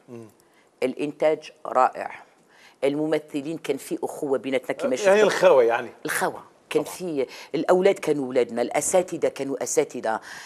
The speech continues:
Speaker 2: آه، هذاك المخرج كان معانا يوجه فينا. سارة بيرتيما كانت الكاسك في ودنيها معانا، تتبع فينا كلمة
Speaker 1: كلمة
Speaker 2: بكلمة.
Speaker 1: بكلمة.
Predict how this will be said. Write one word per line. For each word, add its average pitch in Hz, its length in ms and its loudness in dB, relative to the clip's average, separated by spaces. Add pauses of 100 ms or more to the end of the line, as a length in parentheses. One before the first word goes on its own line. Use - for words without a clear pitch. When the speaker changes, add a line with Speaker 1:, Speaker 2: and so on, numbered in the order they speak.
(120)
Speaker 2:
آه، 131 320 6
هذاك 147 420 2
المخرج 147 580 0
كان 139 240 0
معانا 139 440 2
يوجه 139 540 -2
فينا. 131 580 -2 (260)
سارة 175 400 6
بيرتيما 139 640 -2
كانت 127 460 -4
الكاسك 156 400 0
في - 160 -6
ودنيها 127 500 -4
معانا، 127 420 -2
تتبع 120 360 -6
فينا 135 300 -10
كلمة 160 280 -6
Speaker 1:
كلمة 180 160 2
Speaker 2:
بكلمة. 123 180 -2
Speaker 1:
بكلمة. 95 180 -10